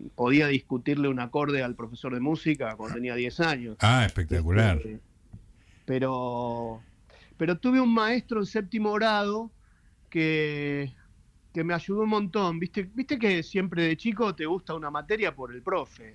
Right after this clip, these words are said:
Speaker 2: Sí, sí, por supuesto, claro.
Speaker 1: Este, y en la secundaria también. Y este tipo era un capo y aparte me, me sirvió un montón. Eh, eh, él mismo me tiró como, "Vos vas a,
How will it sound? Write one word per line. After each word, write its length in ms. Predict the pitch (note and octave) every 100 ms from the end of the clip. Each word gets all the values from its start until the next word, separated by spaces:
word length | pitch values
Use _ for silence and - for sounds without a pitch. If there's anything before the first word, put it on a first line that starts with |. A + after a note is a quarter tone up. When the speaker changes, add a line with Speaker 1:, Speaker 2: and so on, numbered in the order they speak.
| -
Speaker 2:
Sí, 240 | C#3+ C3+
sí, 220 | A2 A#2+ G#2
por 160 | G2+
supuesto, 480 | F#2 F#2+ G#2 - F2+
claro. 320 | F2+ F#2 E2+ D2+ - - - - -
Speaker 1:
Este, 280 | A#2+ - C3
y 60 |
en 60 | C3
la 80 | C3
secundaria 540 | C#3 C#3+ E3 F#3+ F3+
también. 500 | D3+ F3+ F3 C3+ C3+
Y 60 | G3
este 220 | - G3+
tipo 240 | A#3+ A3
era 80 | F#3
un 80 | E3+
capo 500 | G3+ G3+ G3 F#3+ E3+
y 80 | D3+
aparte 420 | C#3+ F3 E3 E3
me, 200 | D3+ C3+
me 100 | C3
sirvió 320 | - D3 D#3+
un 40 | E3
montón. 500 | D3+ D3+ D#3+ D#3+ D3 - _ - - - _ B2+
Eh, 320 | B2 A#2+ -
eh, 300 | - C#3+ D3
él 200 | E3 D#3
mismo 360 | F#3 G#3 F3 D#3+
me 140 | C#3+
tiró 320 | C#3 C#3 D#3+ D3+
como, 500 | C#3 B2 A2+ G#2+ A2+
"Vos 200 | C#3 C#3+
vas 180 | C#3
a, 60 | C3